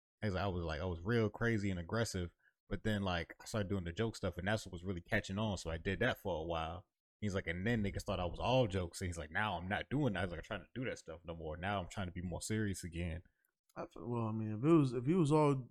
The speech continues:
Speaker 2: serious in the beginning, it must have been before I caught on.
Speaker 1: Yeah, that must have been before I caught on, too, 'cause the first time I seen that nigga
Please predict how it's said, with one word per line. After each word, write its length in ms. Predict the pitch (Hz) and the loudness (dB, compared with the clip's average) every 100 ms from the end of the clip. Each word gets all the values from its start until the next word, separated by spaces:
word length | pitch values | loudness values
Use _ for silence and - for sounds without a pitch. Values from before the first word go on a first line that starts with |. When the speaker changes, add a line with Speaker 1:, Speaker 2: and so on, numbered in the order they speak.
| - - | -14 -10
Speaker 2:
serious 360 | - 156 151 139 | 0 4 6 4
in 40 | |
the 60 | 135 | 2
beginning, 380 | 127 151 143 131 | 2 2 2 4
it 40 | |
must 160 | 139 131 | 2 2
have 60 | |
been 120 | 135 135 | 4 2
before 320 | 127 143 131 | 2 2 2
I 40 | |
caught 240 | 139 123 117 | 2 0 2
on. 160 | 113 | 4
Speaker 1:
Yeah, 120 | 113 95 | 6 8
that 160 | 98 | 8
must 140 | 110 98 | 8 6
have 60 | |
been 120 | 92 | 4
before 240 | 87 - 85 | -2 -2 -2
I 40 | |
caught 200 | 90 90 80 | 0 -4 -4
on, 100 | 82 | -6
too, 160 | 92 | -8
'cause 140 | 80 78 | -8 -8
the 80 | 82 | -10
first 280 | - 110 - | -2 -2 0
time 180 | 101 | 0
I 40 | 95 | 0
seen 300 | - 107 95 | 0 0 2
that 200 | 87 82 | 0 0
nigga 280 | 82 80 | -4 -4